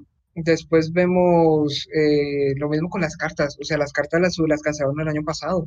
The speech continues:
y no creo que nadie sepa que había un juego de cartas de, de Digimon Adven-, eh, Digimon, eh, Universe, pero había, había, y de ahí se basa el juego actual que tenemos de cartas. Eh,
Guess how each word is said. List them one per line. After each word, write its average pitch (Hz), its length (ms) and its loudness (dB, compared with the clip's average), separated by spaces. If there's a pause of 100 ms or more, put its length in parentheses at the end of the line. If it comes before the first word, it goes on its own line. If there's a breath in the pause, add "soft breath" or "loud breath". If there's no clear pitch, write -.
(140)
y 156 100 -4
no 147 140 0
creo 175 200 2
que 175 120 2
nadie 160 260 2
sepa 170 260 -2
que 147 100 -6
había 131 120 0
un 135 60 -8
juego 135 180 0
de 113 80 -8
cartas - 380 -8
de, 131 220 -6
de 139 80 -4
Digimon 135 280 -2
Adven-, 165 420 -2
eh, 143 180 2
Digimon, 139 360 2 (1040 soft breath)
eh, 139 340 4
Universe, 180 480 4
pero 147 200 2
había, 165 400 0 (240)
había, 165 420 0 (120)
y 147 260 -2
de 139 180 0
ahí 139 160 2
se 160 160 0
basa 151 240 -2
el 151 80 -6
juego 156 180 2
actual 151 280 -2
que 156 80 -4
tenemos 139 260 -6
de 139 60 -6
cartas. - 480 -8 (580 soft breath)
Eh, 147 720 4